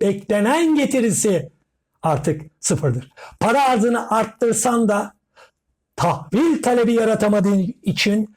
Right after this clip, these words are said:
faizleri düşüremiyorsun. Ey Merkez Bankası, senden bir cacık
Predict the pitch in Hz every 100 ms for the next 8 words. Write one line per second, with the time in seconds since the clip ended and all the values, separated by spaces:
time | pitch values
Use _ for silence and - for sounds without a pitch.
0 | _ - 190 190 175 175 185 185 170 -
1 | _ _ - 151 160 180 175 143 160 -
2 | - 240 277 277 247 240 208 226 196 180
3 | 175 143 151 160 131 _ - - 190 196
4 | 196 202 196 190 208 202 170 185 170 285
5 | 320 330